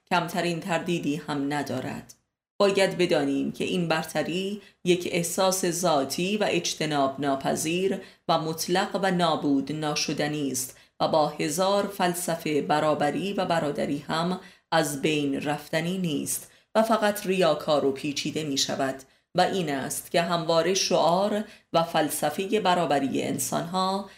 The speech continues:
از ریاکارترین شعائر و فلسفه ها بوده است و تحت تعلیم چنین فلسفه هایی منافق ترین و رنجور ترین آدم ها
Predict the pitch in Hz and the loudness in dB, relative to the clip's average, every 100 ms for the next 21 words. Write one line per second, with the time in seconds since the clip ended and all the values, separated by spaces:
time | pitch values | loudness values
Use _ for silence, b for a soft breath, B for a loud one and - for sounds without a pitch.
0 | B - 165 151 - 151 170 160 151 - | B 0 2 2 -2 -2 2 2 2 2
1 | 151 139 - 156 170 208 208 - 165 147 | 2 2 0 -4 -2 -2 0 0 2 2
2 | 139 - 165 185 190 B B B 170 170 | 0 0 2 2 -2 B B B 0 2
3 | 170 151 - 151 156 170 170 147 139 139 | 0 0 -2 -4 -4 -4 -2 0 0 0
4 | 143 143 - - b b - 190 190 190 | -2 -4 -8 -10 b b -2 2 2 0
5 | 185 185 - 170 170 156 151 160 147 143 | -2 0 0 0 0 -2 -2 -2 -2 -4
6 | - 143 - 139 - 165 - 175 - 131 | -2 -2 -2 -4 -4 -8 -4 -2 0 -2
7 | 135 B B - 170 170 151 151 - 151 | -4 B B -2 2 4 2 0 -2 -2
8 | 147 - 156 156 147 135 123 B B 175 | -2 -6 -4 -2 0 -2 -4 B B 2
9 | 175 170 165 156 160 156 147 - 156 214 | 4 4 0 -2 -2 -2 -4 -4 -2 0
10 | 214 151 143 131 - - 156 180 202 | 0 0 -2 -2 -4 -2 0 0 -2